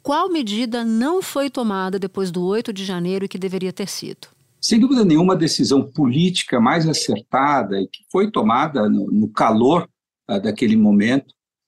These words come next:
Speaker 2: foi a decretação da intervenção federal e não a escolha, ah, de uma operação de lei e ordem, né? Por quê? Porque, em alguma medida, o objetivo daqueles insurreitos, aqueles que invadiram os palácios,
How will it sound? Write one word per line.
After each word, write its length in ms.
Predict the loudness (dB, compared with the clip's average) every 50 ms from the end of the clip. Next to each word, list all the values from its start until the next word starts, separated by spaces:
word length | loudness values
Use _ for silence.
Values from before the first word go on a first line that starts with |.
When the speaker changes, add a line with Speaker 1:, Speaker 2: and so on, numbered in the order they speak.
| _ _ _
Speaker 2:
foi 160 | 0 0 0
a 40 | 0
decretação 640 | 0 -2 -2 -4 -4 -2 -2 -2 0 2 2 2 2
da 240 | 2 2 2 4 2
intervenção 680 | 2 2 0 0 2 2 2 2 0 0 -2 -2 -2
federal 640 | 0 -2 -2 0 0 2 2 2 2 0 0 -2 -2
e 120 | -2 -2 0
não 280 | 0 2 0 0 0
a 60 | -2 -4
escolha, 800 | -6 -6 -10 -8 -4 -2 0 2 2 2 2 0 0 -2 -4 -8 _ _ _ _ _ _
ah, 420 | -4 -2 0 0 2 2 2 0 0
de 140 | 0 2 2
uma 120 | 2 2
operação 440 | 2 2 0 0 0 0 -2 -2 -2
de 100 | 0 0
lei 200 | 0 0 2 2
e 100 | 2 2
ordem, 480 | 2 2 0 -2 -4 -6 -10 -20 -20 _ _ _ _
né? 140 | -8 -8 -8
Por 260 | -2 0 0 0 0
quê? 320 | 0 0 0 0 0 -2 -6 _ -20 -20 -20 -20 _ _
Porque, 200 | _ -2 0 4
em 140 | 4 6 6
alguma 500 | 6 4 2 2 4 4 4 6 6 6
medida, 680 | 4 4 2 2 0 0 2 4 4 4 4 2 2 2
o 140 | 2 2 2
objetivo 560 | 0 2 0 0 0 2 2 2 2 4 2
daqueles 720 | 2 0 -2 -2 0 0 2 2 2 2 2 2 2 2
insurreitos, 680 | 0 0 0 0 -2 -2 0 2 0 0 0 -2 -4
aqueles 440 | -6 -6 -4 -2 -4 -2 -2 -4 -8
que 160 | -6 -4 -2
invadiram 840 | -2 0 0 -2 -2 -2 -2 0 2 4 4 4 2 0 -2 -4 -8
os 120 | -12 -10
palácios, 840 | -6 -4 -4 -2 0 0 0 0 0 -2 -4 -6 -8 -12 -18 -20 -20